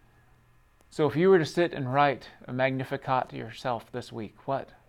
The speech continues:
might it say? I want to challenge you to do that, to try that, to put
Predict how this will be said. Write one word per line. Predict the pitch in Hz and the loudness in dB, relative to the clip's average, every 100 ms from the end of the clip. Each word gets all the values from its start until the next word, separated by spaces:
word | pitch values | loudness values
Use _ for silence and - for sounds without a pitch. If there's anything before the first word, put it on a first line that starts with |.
| _ _ _ - | _ _ _ -10
might | 117 110 | -8 -8
it | - | -10
say? | - 92 101 - _ _ _ _ _ _ _ _ _ - | -14 -16 -16 -20 _ _ _ _ _ _ _ _ _ -10
I | |
want | 170 | -6
to | 170 - | -6 -2
challenge | 143 147 139 | 0 0 -2
you | 131 | -4
to | 120 | -4
do | 110 151 | -4 -4
that, | 120 95 - | -4 -10 -14
to | - | -14
try | - 131 127 | -10 -8 -8
that, | 110 104 - _ _ - _ _ _ _ _ _ - | -10 -14 -18 _ _ -20 _ _ _ _ _ _ -12
to | - | -12
put | - 170 160 | 0 0 0